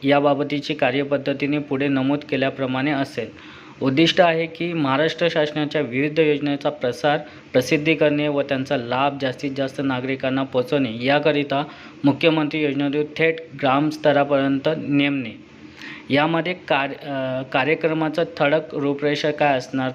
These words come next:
तर या ठिकाणी महाराष्ट्र शासनाच्या माहिती व जनसंस-, संपर्क स-, महासंचालन आणि मुख्यमंत्री जनकल्याण कक्ष यांच्यामार्फत संयुक्तपणे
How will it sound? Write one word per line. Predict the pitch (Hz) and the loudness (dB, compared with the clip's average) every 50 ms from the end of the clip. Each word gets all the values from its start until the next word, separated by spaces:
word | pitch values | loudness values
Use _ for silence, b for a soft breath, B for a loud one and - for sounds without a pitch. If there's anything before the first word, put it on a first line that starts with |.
| - - | 2 2
तर | 139 139 143 147 B B B B B B B - | 2 4 2 -2 B B B B B B B 2
या | 139 139 | 2 4
ठिकाणी | 147 147 156 151 160 151 156 165 170 | 4 2 2 0 0 -2 -2 -4 -6
महाराष्ट्र | 156 135 127 127 127 131 143 156 165 160 - - 170 170 | -6 -4 -2 0 0 2 2 2 0 -2 0 0 0 2
शासनाच्या | - - 160 143 139 - - 143 143 139 - 156 147 | 2 2 0 0 0 -2 -4 -4 -4 -2 0 0 2
माहिती | 147 147 135 123 123 131 135 131 135 135 123 | 2 2 0 0 0 -2 -2 -4 -4 -8 -8
व | 117 123 139 | -4 -4 -4
जनसंस-, | 135 127 139 143 147 147 - 143 143 143 - - 147 135 139 - 147 | -4 -2 -2 -2 -2 0 -2 -2 -4 -4 -6 -6 -6 -6 -6 -8 -12
संपर्क | 143 - 143 135 135 135 131 - 147 139 139 139 - | -6 -4 -4 -2 -2 -4 -2 0 0 0 0 2 0
स-, | 151 147 147 - - - - - - - - - - - - 139 | 0 0 0 -4 -14 -18 -20 -20 -18 -14 -12 -12 -12 -10 -4 0
महासंचालन | 143 135 131 135 143 143 147 156 147 143 143 147 143 147 147 156 165 156 - - | 2 4 4 4 2 0 0 -2 -2 -2 0 0 0 2 2 0 -2 -4 -8 -4
आणि | - 131 135 151 156 156 156 165 160 - - - | -2 0 2 2 2 2 0 -2 -6 -12 -10 -6
मुख्यमंत्री | 139 135 131 - 170 160 156 160 151 143 - 160 156 | -6 -6 -2 0 0 2 2 0 -2 -2 -2 -4 -4
जनकल्याण | 143 135 - 139 139 143 151 147 147 147 143 139 143 135 110 - - - B B B B B B - - | -4 -4 -2 -2 0 0 0 0 0 0 2 2 0 0 -2 -4 -10 -16 B B B B B B -4 2
कक्ष | 156 151 147 147 - - | 2 2 2 2 -2 -2
यांच्यामार्फत | 139 117 117 127 135 135 135 131 - 151 147 147 143 139 135 139 - 151 | -2 -2 -2 -2 -2 -2 -2 0 0 0 2 2 0 0 -2 -2 -2 -2
संयुक्तपणे | 147 147 - 147 135 131 135 143 143 - - 156 151 147 147 139 135 139 | -2 -2 -2 -2 0 0 0 -2 -2 0 2 2 4 4 4 4 4 4